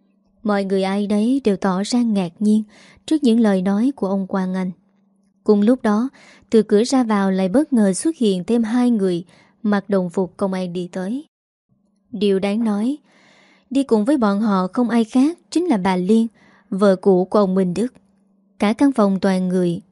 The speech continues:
bắt đầu nhốn nháo, không ai hiểu chuyện gì đang xảy ra. Họ thắc mắc vì sao bà Liên lại bị công an bắt và áp giải đến ngay nơi tổ chức lễ cưới của Lệ Trinh, và Trung Kiên. Không để mọi người chờ lâu,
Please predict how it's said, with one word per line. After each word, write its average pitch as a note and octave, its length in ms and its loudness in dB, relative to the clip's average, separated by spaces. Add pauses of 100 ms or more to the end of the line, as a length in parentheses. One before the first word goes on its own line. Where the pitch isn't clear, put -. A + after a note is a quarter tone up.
(120)
bắt D4+ 180 -2
đầu F3+ 200 0
nhốn F#3 300 -2
nháo, A3+ 300 0 (440)
không A3 220 0
ai G#3+ 120 2
hiểu G3 220 2
chuyện F3+ 300 -4
gì F3 280 -2
đang G3 200 -2
xảy F3 260 0
ra. G3+ 300 -4 (480)
Họ G3+ 160 0
thắc D#4 180 -2
mắc F4 260 -2
vì G3 160 2
sao C4 160 2
bà G3+ 140 0
Liên A#3 340 4
lại F#3+ 100 0
bị F3 140 0
công G3+ 240 -4
an G3 220 -2
bắt C4 160 -2 (340)
và G3 180 -2
áp E4 300 -2
giải F#3 260 0
đến C#4 280 2
ngay C4+ 180 6
nơi C4 180 6
tổ F#3 220 0
chức C#4 280 -4
lễ F3+ 200 -2
cưới A#3+ 360 -4 (320)
của A3+ 100 0
Lệ F#3+ 260 2
Trinh, G3+ 240 0 (460)
và F3+ 100 2
Trung F#3 260 0
Kiên. F#3+ 240 0 (720)
Không A#3 200 2
để G#3 120 4
mọi G3 220 2
người F3 200 0
chờ F3 220 -2
lâu, F#3+ 260 -2